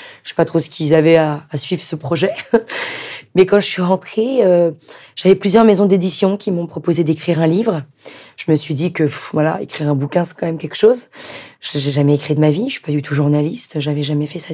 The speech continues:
Enfin, j'avais jamais, euh, euh, imaginé poser des mots sur papier. Et J'ai refusé parce qu'il y avait certaines maisons d'édition où je ne ressentais pas, justement, ce feeling, ce truc qui, qui, pour moi, est ma boussole.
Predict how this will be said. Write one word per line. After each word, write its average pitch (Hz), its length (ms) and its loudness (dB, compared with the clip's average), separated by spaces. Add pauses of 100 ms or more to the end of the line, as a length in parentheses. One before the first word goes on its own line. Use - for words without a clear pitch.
Enfin, 170 220 -10 (220)
j'avais 196 240 -10
jamais, 160 320 -6
euh, 165 80 -10 (960)
euh, - 120 -6 (880)
imaginé 190 580 4 (180)
poser 170 240 6
des 165 120 6
mots 175 160 2
sur 170 200 -4
papier. 170 420 -4 (580)
Et 220 560 8 (180)
J'ai 185 160 4
refusé 214 400 4
parce 240 180 0
qu'il 185 140 2
y 175 40 6
avait 165 140 2
certaines 180 260 0
maisons 180 180 0
d'édition 175 400 0
où 220 40 2
je 196 120 -2
ne 180 80 4
ressentais 185 460 0
pas, 165 200 -4
justement, - 380 -12 (640)
ce - 160 -8
feeling, 151 540 0 (240)
ce - 160 -8
truc - 400 -10 (240)
qui, - 280 -8
qui, 147 320 -4
pour 160 260 -6
moi, 175 340 4
est 156 180 0 (400)
ma 151 120 2
boussole. 135 480 0